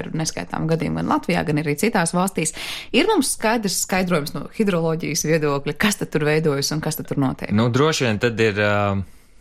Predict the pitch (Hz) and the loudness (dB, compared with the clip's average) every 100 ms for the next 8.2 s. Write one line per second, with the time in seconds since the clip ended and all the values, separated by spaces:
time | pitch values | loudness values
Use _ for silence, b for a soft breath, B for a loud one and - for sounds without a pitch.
0 | - 98 123 - 90 101 95 - 123 110 | -8 0 0 0 0 0 0 -2 0 2
1 | 95 110 123 104 85 80 80 90 90 87 | 0 0 0 0 0 -2 -2 0 2 2
2 | 80 92 104 98 85 82 87 85 92 113 | 2 2 2 2 2 0 0 2 2 2
3 | 139 151 151 139 147 135 135 127 123 120 | -2 -2 -2 0 0 2 0 0 -2 -2
4 | 117 113 117 117 113 110 120 127 90 80 | -2 -2 0 0 2 2 2 2 0 -2
5 | 78 78 82 85 85 80 b b b b | -4 -4 -2 0 -2 -4 b b b b
6 | b b - 101 104 101 92 98 113 120 | b b -4 2 4 4 2 0 2 2
7 | 101 92 90 85 90 87 98 98 98 90 | 2 4 2 0 0 0 -2 0 0 0
8 | 85 | 0